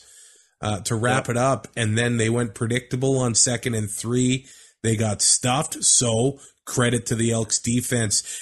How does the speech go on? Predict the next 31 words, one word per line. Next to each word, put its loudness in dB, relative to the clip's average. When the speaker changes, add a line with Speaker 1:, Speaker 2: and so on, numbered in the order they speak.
Speaker 1:
as 0
well, 2
because -2
they 0
got -2
Trey 0
Ford -2
the -4
ball -2
twice -2
within 0
the 0
last, 0
uh, -4
two 2
minutes 0
or -4
so, -2
Speaker 2:
Yep. 0
Speaker 1:
two 0
and 0
a 0
half, -2
three -6
minutes. -2
Uh, -2
<laughs> -2
this 4
almost 6
didn't 6
happen 2